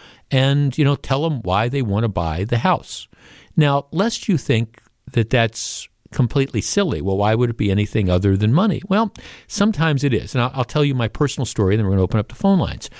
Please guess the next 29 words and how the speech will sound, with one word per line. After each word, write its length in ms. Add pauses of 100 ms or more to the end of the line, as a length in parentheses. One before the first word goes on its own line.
(360)
Um, 340
I, 380 (1600)
the 360
first 460
house 340
I 100
purchased 760
with 160
my 120
late 320
wife, 400
we, 180
we 140
bought 260
it 200
in 100
nineteen 340
eighty-eight, 420
a 60
house 240
in 100
Whitefish 340
Bay, 180
about 160
a 20
block 320
off 160
the 140
lake. 320